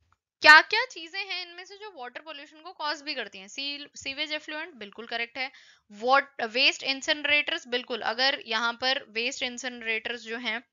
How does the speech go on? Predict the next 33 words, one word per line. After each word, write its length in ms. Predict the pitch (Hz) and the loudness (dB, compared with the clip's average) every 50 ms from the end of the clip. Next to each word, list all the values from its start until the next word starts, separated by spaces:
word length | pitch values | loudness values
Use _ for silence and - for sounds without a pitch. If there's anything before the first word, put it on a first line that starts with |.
| _ - _ - - - - _ - | _ -20 _ -20 -20 -20 -20 _ -12
उसको 220 | 262 - - 320 330 | -12 -8 -4 -2 2
सही 220 | 320 294 311 294 | 2 2 2 2
से 120 | 285 311 | 0 2
डंप 280 | 294 254 247 254 247 254 | 4 4 2 2 0 -4
ना 140 | 254 254 262 | -2 -2 -2
किया 220 | 254 254 226 214 | -2 -2 -4 -4
जाए, 260 | 208 214 202 196 240 254 _ _ _ _ _ _ _ _ _ _ _ _ _ _ _ _ _ _ _ _ _ | -2 -4 -6 -6 -6 -10 _ _ _ _ _ _ _ _ _ _ _ _ _ _ _ _ _ _ _ _ _
तो 120 | - 254 269 | -8 -8 -8
वो 180 | 247 262 269 | -6 -6 -4
वाटर 240 | 262 247 233 226 240 | 0 0 0 0 -2
पॉल्यूशन 380 | 226 240 240 233 247 254 254 247 | -4 -4 -6 -6 -6 -8 -10 -6
कॉज 220 | 247 226 226 - | -4 -4 -4 -4
कर 140 | - 233 220 | -4 -8 -8
सकती 240 | 240 240 - - 269 | -8 -10 -10 -8 -8
हैं, 120 | 269 269 | -6 -6
बिल्कुल 260 | 226 214 - 233 233 | -6 -6 -6 -6 -6
सही। 220 | - 254 233 294 - - - - - _ _ - | -4 -4 -6 -6 -6 -12 -18 -20 -20 _ _ 6
टॉक्सिक 640 | 285 277 - - - - - - 359 302 285 254 | 6 6 4 2 -16 -8 -2 0 0 0 0 4
डंप्स 380 | 254 285 302 349 392 - - - - | 4 4 4 4 -2 -12 -16 -12 -6
अगर 240 | - 240 247 254 254 | -6 -4 -2 -2 -2
ये 120 | 262 262 | 0 -2
भी 120 | 254 262 285 | -2 -2 -2
वाटर 300 | 277 285 254 247 262 254 | 0 0 0 0 0 -2
में 160 | 262 262 254 | -2 -2 -2
किए 180 | 254 247 233 240 | -2 -4 -4 -2
जाएं, 200 | 240 240 247 269 | -4 -4 -4 -4
तो 80 | 381 | -6
ये 80 | 359 294 | -6 -6
भी 120 | 233 240 | -8 -10
सही 220 | - - 170 - - | -12 -12 -14 -14 -16
है। 80 | 175 - _ - - - - _ _ - - - | -20 -20 _ -20 -20 -20 -20 _ _ 4 8 8
थर्मल 300 | 294 311 330 381 440 440 | 10 10 8 6 4 6
प्ला-, 320 | 440 381 320 311 311 302 | 8 8 8 8 8 6